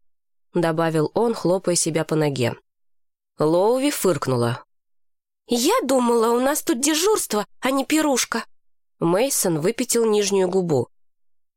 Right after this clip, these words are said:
«Да ладно, мы же без еды не выживем. А ты что принесла?» «Спросил, и на том спасибо», запальчиво сказала Лоуви,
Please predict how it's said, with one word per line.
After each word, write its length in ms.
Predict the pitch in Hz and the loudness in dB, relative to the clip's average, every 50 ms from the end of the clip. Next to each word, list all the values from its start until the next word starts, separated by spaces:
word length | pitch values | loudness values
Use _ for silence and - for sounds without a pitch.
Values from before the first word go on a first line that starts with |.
| _ _ | _ _
«Да 340 | - 131 120 156 180 185 185 | -6 -2 0 0 0 0 0
ладно, 720 | 180 180 202 226 240 254 247 233 202 190 160 139 135 - - - | 0 0 2 2 2 2 2 0 0 0 -2 -2 -4 -6 -12 -6
мы 180 | - 151 151 151 | -2 0 0 2
же 140 | 143 160 156 | 2 0 -2
без 220 | 147 170 175 160 180 | -2 -2 -2 -2 0
еды 400 | 190 214 226 208 220 302 294 233 | 0 0 0 0 0 0 0 2
не 160 | 196 175 170 | 0 0 0
выживем. 640 | 160 190 269 294 247 190 196 160 156 139 123 123 - _ _ _ _ _ _ _ _ | 0 0 0 0 2 0 0 0 0 -2 -2 -4 -8 _ _ _ _ _ _ _ _
А 120 | - - | -6 -6
ты 220 | - - 285 311 294 | -4 -2 0 0 0
что 180 | - - 190 | 0 -2 -4
принесла?» 680 | - - - 156 160 175 170 - 185 190 175 139 - - - - - _ _ _ _ _ _ _ _ _ _ _ _ _ _ | -2 -2 0 0 0 0 0 0 0 0 0 -2 -4 -8 -14 -20 -20 _ _ _ _ _ _ _ _ _ _ _ _ _ _
«Спросил, 800 | - - - - 349 403 415 392 - - - 320 320 330 320 302 | -6 -6 -4 -2 -2 0 0 0 0 0 0 2 2 2 0 -2
и 180 | - - 294 | -2 -2 0
на 160 | 311 320 320 302 | 2 2 0 0
том 240 | - 359 381 453 466 | -2 -2 -2 0 -2
спасибо», 680 | - - 370 339 - - - 247 233 208 190 208 202 - - - - _ _ _ _ _ - | -2 -4 -4 -2 -2 -2 -2 -2 -2 -2 -2 -4 -4 -8 -14 -20 -20 _ _ _ _ _ -4
запальчиво 680 | 180 185 180 170 - - 185 226 247 - 262 226 202 | -2 -2 -2 -2 -2 -2 -2 -2 -2 0 0 0 0
сказала 480 | - - 185 175 175 180 175 165 156 | 0 0 0 0 0 0 0 2 2
Лоуви, 520 | 143 139 135 131 131 135 143 170 214 226 | 2 2 2 2 2 2 2 2 0 -2